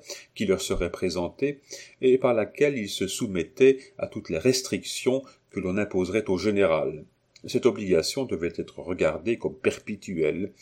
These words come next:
Ceux qui s'y refuseraient seraient envoyés au cap de Bonne-Espérance. La suite du général devait être réduite de quatre personnes.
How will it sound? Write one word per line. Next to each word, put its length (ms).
Ceux 240
qui 220
s'y 260
refuseraient 640
seraient 360
envoyés 520
au 120
cap 320
de 60
Bonne-Espérance. 1080
La 140
suite 400
du 140
général 540
devait 360
être 380
réduite 540
de 100
quatre 320
personnes. 680